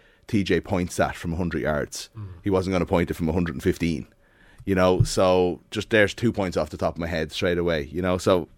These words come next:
Speaker 1: it's just little things like that just get to you the day after a game like that.
Speaker 2: Are, is, is that the extent of Clare's abilities?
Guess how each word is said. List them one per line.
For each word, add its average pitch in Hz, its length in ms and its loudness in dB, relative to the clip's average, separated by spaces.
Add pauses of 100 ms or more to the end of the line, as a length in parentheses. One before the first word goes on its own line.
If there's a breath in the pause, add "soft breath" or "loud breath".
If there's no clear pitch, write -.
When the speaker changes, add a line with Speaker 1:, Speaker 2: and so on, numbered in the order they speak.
(600 loud breath)
Speaker 1:
it's - 140 -12
just - 260 -2 (160)
little 117 280 4
things 117 260 2
like 101 120 2
that 104 160 2
just - 320 -8
get 98 260 0
to - 100 0
you 90 220 4
the 87 140 -4
day 90 200 2
after 87 320 -2
a 87 60 -4
game 87 240 -2
like 82 140 -8
that. 73 160 -8 (1160 loud breath)
Speaker 2:
Are, 151 440 4
is, 160 280 -4
is 160 220 2
that 147 200 4
the 143 120 4
extent 127 380 2
of 101 280 -6 (180)
Clare's 117 280 4
abilities? 104 500 -2